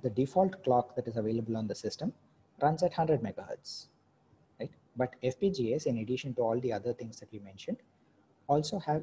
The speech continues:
internal P L Ls, which allow us to multiply the frequency that is given as an input to a much higher frequency by m-, using the phase locked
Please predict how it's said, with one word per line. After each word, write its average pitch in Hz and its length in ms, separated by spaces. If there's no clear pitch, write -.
internal 143 480
P 147 220
L 123 100
Ls, - 440
which - 320
allow 156 280
us 127 480
to 160 140
multiply 147 520
the 110 420
frequency 139 640
that 117 120
is - 240
given 127 200
as 107 140
an 104 120
input 95 340
to 165 220
a 151 80
much 143 220
higher 147 300
frequency 107 600
by 139 120
m-, 127 140
using 139 420
the 156 80
phase 120 280
locked 107 280